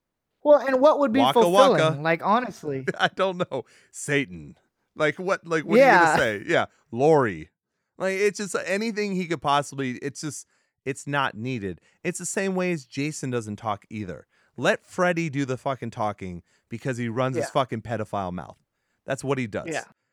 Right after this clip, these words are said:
Speaker 2: You don't need, no one el-, and Ghostface does it too. And it's great. When Ghostface fucking talks, it's fucking great. But everyone else, keep your mouths fucking shut. It doesn't matter. I
Speaker 1: Yeah.
Speaker 2: don't need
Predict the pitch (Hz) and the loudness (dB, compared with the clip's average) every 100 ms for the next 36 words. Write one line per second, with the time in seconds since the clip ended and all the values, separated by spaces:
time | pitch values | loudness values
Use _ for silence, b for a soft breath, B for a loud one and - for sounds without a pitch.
0 | _ _ _ 131 165 190 175 165 147 139 | _ _ _ -2 2 2 2 -2 -4 -2
1 | 170 202 190 180 160 185 214 - 104 92 | 2 4 4 2 2 4 2 2 -8 -8
2 | - 113 98 - 135 - _ _ - 135 | -6 -6 -8 -6 -6 -6 _ _ -4 -2
3 | 123 110 - 120 113 87 _ _ _ - | -2 -6 -8 -2 -2 -4 _ _ _ -10
4 | 113 117 156 175 175 156 - 147 127 113 | -8 0 0 0 -2 -4 -2 -4 -4 -4
5 | 123 143 - - _ _ _ _ - 147 | 0 0 -2 -18 _ _ _ _ -4 -4
6 | - 98 90 73 _ _ _ _ _ - | -4 -10 -10 -12 _ _ _ _ _ 2
7 | 139 123 - 147 160 165 151 135 143 180 | 4 4 0 0 2 2 0 2 0 0
8 | - - _ _ 165 143 123 107 92 101 | -8 -16 _ _ -6 -4 -4 -4 -6 -10
9 | 90 82 - 58 - _ _ - 110 113 | -10 -12 -16 -18 -18 _ _ -16 -6 -6
10 | 87 82 76 - _ b 254 202 208 | -6 -14 -16 -20 _ b 2 2 2